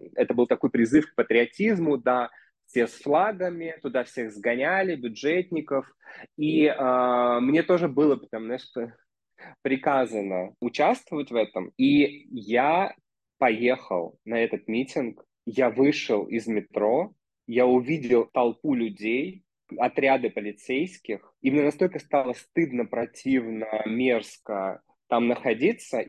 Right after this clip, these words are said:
Внутри у меня тоже что-то прям все перевернулось. Я думаю: "И почему я должен в этом участвовать?" Да, я человек, который против войны, я человек, который против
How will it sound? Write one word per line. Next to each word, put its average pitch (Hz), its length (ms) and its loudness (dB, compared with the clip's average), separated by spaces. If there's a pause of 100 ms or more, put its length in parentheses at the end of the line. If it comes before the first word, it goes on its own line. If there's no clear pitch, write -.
Внутри 131 380 4
у 131 60 8
меня 113 280 2
тоже 127 260 -4
что-то - 380 -12
прям 101 200 -4
все 123 260 0
перевернулось. 120 920 2
Я 110 80 0
думаю: 107 280 -6
"И 101 60 -12
почему 131 300 -2
я 113 200 2
должен 135 420 -2
в 110 40 -4
этом 123 240 -4
участвовать?" - 720 -8 (240)
Да, 101 180 0
я 110 360 2
человек, 117 520 2
который 117 340 0
против 131 580 0
войны, 113 580 -6 (300)
я 123 140 -2
человек, 127 300 0
который 117 280 -2
против 127 380 -2